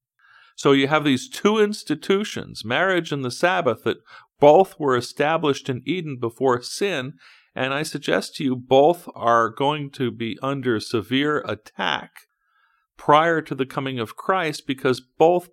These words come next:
point us to who God is, that God is Creator. And that's the essential attribute of God.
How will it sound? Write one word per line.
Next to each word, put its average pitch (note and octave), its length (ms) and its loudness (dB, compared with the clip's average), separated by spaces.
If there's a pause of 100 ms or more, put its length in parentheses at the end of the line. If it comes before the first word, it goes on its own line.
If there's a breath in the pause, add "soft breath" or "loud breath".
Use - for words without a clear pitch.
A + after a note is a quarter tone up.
point F#3+ 540 -4
us A#2+ 440 0
to A#2 200 -4
who D3+ 240 -2
God C#3 480 0
is, C#3 320 0
that A2+ 200 -6
God D3 400 0
is C#3 300 -4
Creator. C#3 800 -4 (920)
And A2+ 300 -8
that's D#3+ 380 -2
the C#3 160 -2
essential C#3 600 -4
attribute B2+ 560 -4
of B2+ 220 -2
God. D#3 380 -2